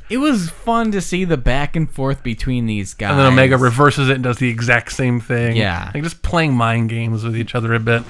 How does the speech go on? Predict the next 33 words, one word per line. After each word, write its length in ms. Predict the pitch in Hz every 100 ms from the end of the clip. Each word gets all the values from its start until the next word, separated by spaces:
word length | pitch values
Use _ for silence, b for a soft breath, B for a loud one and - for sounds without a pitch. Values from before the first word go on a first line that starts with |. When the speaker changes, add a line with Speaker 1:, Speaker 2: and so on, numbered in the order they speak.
| -
Speaker 1:
They 120 | 127 139
Speaker 2:
The 80 |
thing 260 | 147 226 247
that 220 | 202 170
you 240 | 165 165 143 -
may 260 | 147 147 160
not 240 | 147 135
be 100 | 127
aware, 480 | 127 120 123 113 110
this 220 | 127 180
is 140 | 202 156
the 80 |
fourth 500 | 127 - 139 131 123
match 280 | 123 117 -
they've 140 | 117 -
had 220 | 123 165
together. 380 | 196 220 233 214 127
Speaker 1:
Okay. 360 | 131 90 95 - - - - - B B B B B B
Speaker 2:
Um, 160 | 127 127
it 100 | -
started 800 | - - 160 226 180 151 135 - b b b b b b b _ _ _ _ -
all 260 | 135 156
the 100 | 151
way 160 | 151 143
back 340 | 139 131 131
at 140 | 123 -
the 80 |
Wrestle 420 | 107 127 143 143 127
Kingdom 380 | - 135 123
of 80 | 113
the 100 | 110
previous 800 | - - 151 175 170 147 120 -
year. 500 | 120 113 107 107 -